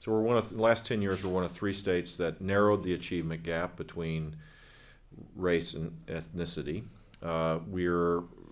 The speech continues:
we, we went, improved on the fourth grade naep numbers in ten years' time, two grade levels. We went from twenty-ninth out of thirty-one states in nineteen ninety-eight in the fourth grade naep to sixth in the country out of fifty.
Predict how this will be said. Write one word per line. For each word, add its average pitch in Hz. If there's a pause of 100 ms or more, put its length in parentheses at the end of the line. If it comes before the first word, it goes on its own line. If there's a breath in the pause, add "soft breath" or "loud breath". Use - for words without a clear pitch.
(120)
we, 101
we 95
went, 104
improved 107
on 101
the 95
fourth 104
grade 92
naep 92
numbers 85
in 82
ten 87
years' 82
time, 82
two 120
grade 92
levels. 78 (960 soft breath)
We 95
went 104
from 95
twenty-ninth 101
out 85
of 80
thirty-one 92
states 85
in 85
nineteen 87
ninety-eight 82
in 78
the 78
fourth 80
grade 78
naep 78
to 76
sixth -
in 82
the 76
country 78
out 73
of 73
fifty. 76